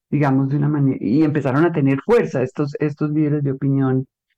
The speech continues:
digamos, como defendiendo que por lo menos en algunas causales, eh, había que pensar en despenalizar el aborto.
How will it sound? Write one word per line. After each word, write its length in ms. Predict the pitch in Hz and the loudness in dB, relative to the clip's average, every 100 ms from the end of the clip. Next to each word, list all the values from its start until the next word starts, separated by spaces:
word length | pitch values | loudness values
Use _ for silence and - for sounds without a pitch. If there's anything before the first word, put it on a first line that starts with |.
| _ - | _ -4
digamos, 320 | 151 147 156 | -2 -2 -2
como 240 | - 143 | -2 0
defendiendo 720 | 135 131 123 135 151 135 131 143 | 0 0 0 2 2 2 0 -2
que 180 | 147 135 | -4 -6
por 160 | - 147 | -2 0
lo 100 | 139 | 2
menos 280 | 143 143 170 | 2 2 2
en 100 | 160 | 0
algunas 380 | 131 135 127 | 0 -2 -2
causales, 760 | - - 110 113 117 127 139 _ _ _ _ _ _ | -4 -6 -4 -4 -2 -4 -6 _ _ _ _ _ _
eh, 260 | - 131 117 | -2 0 0
había 320 | 117 135 123 | 0 0 0
que 120 | - | -2
pensar 360 | 131 143 139 110 | -4 -2 -2 -4
en 100 | 123 | -2
despenalizar 680 | 123 139 131 120 127 139 123 | -4 -4 -4 -4 -6 -6 -6
el 80 | 135 | -4
aborto. 440 | 147 135 131 - | -2 -2 -6 -14